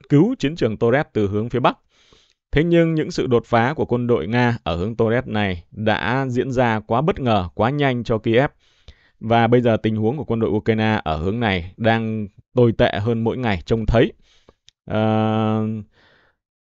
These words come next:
theo vị, ờ, chuyên gia quân sự này thì dường như ở cái hướng Torres,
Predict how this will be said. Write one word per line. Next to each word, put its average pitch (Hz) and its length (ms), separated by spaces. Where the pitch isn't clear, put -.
theo 170 240
vị, 131 380
ờ, 120 260
chuyên 160 240
gia 151 140
quân 143 140
sự 117 180
này 107 280
thì 107 360
dường 117 300
như 131 220
ở 95 300
cái 113 120
hướng 123 160
Torres, 135 260